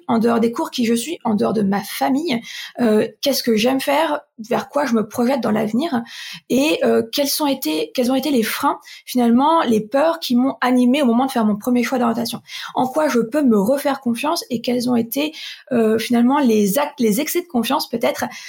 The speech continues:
euh, que ce soit de personnes, d'entourage ou bien envers moi-même que j'ai eu pour aller dans cette direction. Et, euh, et vers dans, et donc dans mon deuxième, euh, dans mon deuxième programme de coaching, où là c'est vraiment pour les lycéennes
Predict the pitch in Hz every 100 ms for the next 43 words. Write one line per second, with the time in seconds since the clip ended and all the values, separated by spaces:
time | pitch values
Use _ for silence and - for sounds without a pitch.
0 | - 226 220 214 - - _ _ _ -
1 | 226 240 202 214 214 320 370 311 214 208
2 | 233 233 330 277 - 262 202 294 311 233
3 | 208 240 214 269 277 254 226 240 269 -
4 | 269 294 _ _ _ - 247 240 233 214
5 | 226 214 226 - - - - - _ -
6 | 262 262 - 226 220 214 208 208 208 -
7 | - - _ - 254 233 220 220 226 240
8 | 226 233 208 214 208 208 247 247 254 220
9 | 208 208 214 226 220 - 214 214 214 233
10 | 240 233 220 220 220 208 220 285 311 302
11 | 240 220 240 254 254 233 214 214 262 240
12 | 214 208 254 240 220 269 240